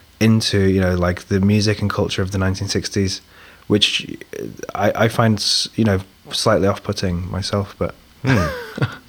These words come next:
Speaker 2: What about it do you find off-putting?
Speaker 1: Uh, I, I guess I, I find it to be a, a bit of a ghetto. Like, I think people, you know, don't really get over it, and, and it, it can be a bit of a, a, of a honey trap because,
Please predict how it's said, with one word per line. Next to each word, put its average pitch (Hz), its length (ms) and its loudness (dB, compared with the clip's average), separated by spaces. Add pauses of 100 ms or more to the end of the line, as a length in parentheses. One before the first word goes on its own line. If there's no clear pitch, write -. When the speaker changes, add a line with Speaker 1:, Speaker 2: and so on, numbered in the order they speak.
Speaker 2:
What 107 280 6
about 107 160 8
it 98 80 4
do 90 60 -2
you 87 40 2
find 87 240 -2
off-putting? 92 460 0 (880)
Speaker 1:
Uh, - 20 4
I, 131 440 6
I 151 40 8
guess 208 240 4
I, 202 220 6
I - 20 4
find 233 240 4
it 233 80 2
to - 80 -6
be 240 80 6
a, 226 80 6
a 190 220 4
bit 160 120 6
of 151 80 4
a 147 60 8
ghetto. 135 600 4
Like, 101 640 2 (120)
I 123 140 4
think 143 240 2
people, 135 560 6 (640)
you 101 100 2
know, 110 300 4
don't 131 360 2 (140)
really 113 320 4
get 107 220 4
over 127 300 4
it, - 180 0
and, 98 260 2
and 107 140 4
it, 107 100 2
it 98 140 2
can 127 100 2
be 127 80 6
a 127 80 4
bit 127 120 6
of 113 100 4
a, 110 200 2
a, 98 280 0
of 104 80 2
a 101 60 4
honey 117 260 2
trap - 380 -2
because, - 680 0